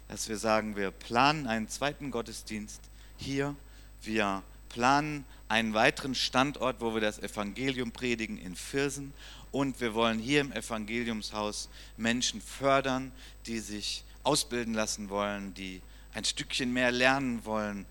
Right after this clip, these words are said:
vielleicht von der Bibel, wie legt man die richtig aus, wie kann man gute Andachten halten oder Predigten und andere Dinge, gut moderieren, ein Mitarbeiter in der Gemeinde sein und so weiter, ein guter Seelsorger sein und so weiter und so weiter.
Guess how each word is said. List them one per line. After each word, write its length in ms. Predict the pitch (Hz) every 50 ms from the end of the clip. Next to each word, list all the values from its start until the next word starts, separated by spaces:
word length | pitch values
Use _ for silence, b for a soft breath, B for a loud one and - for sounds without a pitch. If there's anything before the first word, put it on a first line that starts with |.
| B B B B B
vielleicht 340 | - - 107 107 107 - -
von 160 | - 113 113
der 120 | 110 110 107
Bibel, 420 | 101 131 135 139 127 131 123 110
wie 100 | 107 107
legt 300 | 104 113 117 117 - -
man 140 | 113 110 110
die 100 | 104 107
richtig 420 | 107 110 - - 120 104 - -
aus, 340 | - 120 123 127 123 - -
wie 60 | 107
kann 180 | - - 113 117
man 120 | 117 110
gute 260 | 107 113 110 - 117
Andachten 500 | - 117 120 113 113 - - - - 104
halten 300 | 101 107 107 - - 110
oder 200 | 101 - 92 101
Predigten 760 | 98 - - - - 120 117 117 110 117 - - - - 107 - B B B B B B B B B -
und 260 | 117 123 127 - -
andere 320 | - 165 165 156 147 139
Dinge, 360 | 127 117 117 107 104 98 95
gut 220 | 87 95 113 - -
moderieren, 640 | 113 113 107 120 107 107 110 120 123 123 120 113
ein 160 | - 104 107
Mitarbeiter 580 | 110 127 131 - 110 120 107 113 110 - 117 107
in 120 | 95 110
der 100 | 107 117
Gemeinde 460 | 113 - 110 110 113 113 117 113 113 104
sein 300 | 98 104 101 101 101 - - -
und 200 | 147 147 147 127
so 140 | 135 131
weiter, 260 | 120 120 113 110 110 104
ein 100 | 104 107
guter 260 | 117 117 - 127 117
Seelsorger 600 | 107 107 117 120 123 117 110 113 110 104 107 110
sein 300 | 107 104 104 107 107 98 - -
und 220 | 143 165 160 156
so 200 | - 131 135 120
weiter 340 | 117 117 113 117 110 120 -
und 140 | 87 113 110
so 120 | 110 104
weiter. 300 | 101 101 98 95 92 90